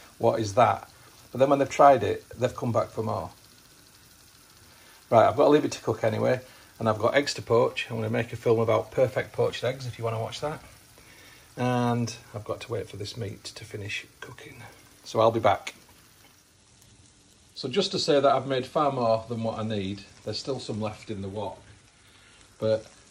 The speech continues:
this will go in the fridge and it will keep for days. Um, but what I'll probably do, um, with, with this is, this afternoon I will have some more, uh, with our Sunday dinner. And then the rest of it will be frozen and it keeps in the freezer for absolutely months.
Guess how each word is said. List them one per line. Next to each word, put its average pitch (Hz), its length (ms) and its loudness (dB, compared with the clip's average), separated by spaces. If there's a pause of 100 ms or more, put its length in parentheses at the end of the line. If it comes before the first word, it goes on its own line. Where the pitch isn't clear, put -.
(240)
this 160 420 -2
will 135 200 2
go 135 180 4
in 131 120 0
the 123 60 -2
fridge 110 380 -4
and 113 140 -6
it 107 80 -6
will - 140 -4
keep - 280 -12
for - 120 -8
days. 101 560 -2 (120)
Um, 107 300 -6
but 110 140 -4
what 120 140 2
I'll 127 100 0
probably 127 360 0
do, 120 320 -2 (580)
um, 107 300 2
with, 104 260 -2 (180)
with 107 140 -6
this 104 180 -6
is, 101 240 -6
this 123 200 -2
afternoon 123 400 0
I 113 60 0
will 113 240 0
have 123 160 -4
some - 160 -8
more, 110 340 2 (540)
uh, 104 160 0
with 104 160 0
our 101 100 2
Sunday 104 280 -4
dinner. 139 300 -2 (400)
And 120 200 0
then 120 140 2
the 123 60 0
rest 139 260 -2
of 101 80 -6
it 107 100 0
will 107 100 -2
be 104 100 -6
frozen 104 560 0
and 110 160 -4
it 104 140 -10
keeps - 260 -10
in 110 100 -8
the 104 60 -6
freezer 104 360 -6
for 107 180 -8
absolutely 104 600 -6
months. 98 520 -8